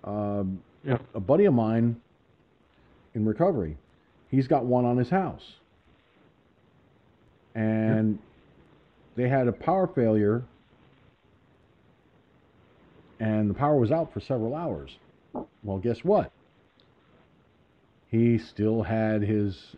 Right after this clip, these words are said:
Speaker 1: he, he still had power in his house because he had that gen-, emergency generator. And that emergency generator can run up,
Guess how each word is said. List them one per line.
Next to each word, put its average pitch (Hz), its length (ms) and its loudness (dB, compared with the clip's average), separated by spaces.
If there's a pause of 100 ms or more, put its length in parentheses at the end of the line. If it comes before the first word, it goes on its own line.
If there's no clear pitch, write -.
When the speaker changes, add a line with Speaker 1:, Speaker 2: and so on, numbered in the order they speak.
(120)
Speaker 1:
he, 104 280 -6 (100)
he 107 120 -2
still 110 220 -4
had 113 160 0
power 156 320 -2
in 120 60 0
his 101 140 -4
house 117 280 -4
because 110 320 -2
he 120 80 -4
had 107 240 -2
that 113 180 -2
gen-, 120 280 -4
emergency 113 440 -2
generator. 113 540 -4 (1080)
And 98 100 -2
that 113 100 2
emergency 120 440 2
generator 120 520 4
can 113 180 0
run 120 200 4
up, 120 100 -2